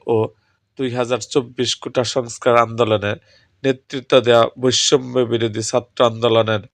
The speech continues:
সাবেক সমন্বয়ক। তিনি জাতীয় নাগরিক পার্টির সিনিয়র যুগ্ম মুখ্য সমন্বয়ক। তিনি ত্রয়োদশ জাতীয় সংসদ নির্বাচনে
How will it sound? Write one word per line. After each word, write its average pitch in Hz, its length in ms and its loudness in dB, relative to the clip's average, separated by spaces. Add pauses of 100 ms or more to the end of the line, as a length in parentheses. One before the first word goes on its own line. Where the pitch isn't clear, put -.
(380)
সাবেক 117 460 0
সমন্বয়ক। 110 640 -8 (680)
তিনি 127 220 -4
জাতীয় 120 840 0
নাগরিক 120 440 0 (140)
পার্টির 113 360 -4
সিনিয়র 113 460 0 (480)
যুগ্ম 127 280 -4 (120)
মুখ্য 113 400 -6
সমন্বয়ক। 101 640 -6 (1120)
তিনি 127 200 -6
ত্রয়োদশ 120 520 2
জাতীয় 117 360 0
সংসদ 113 460 -8
নির্বাচনে 110 580 -2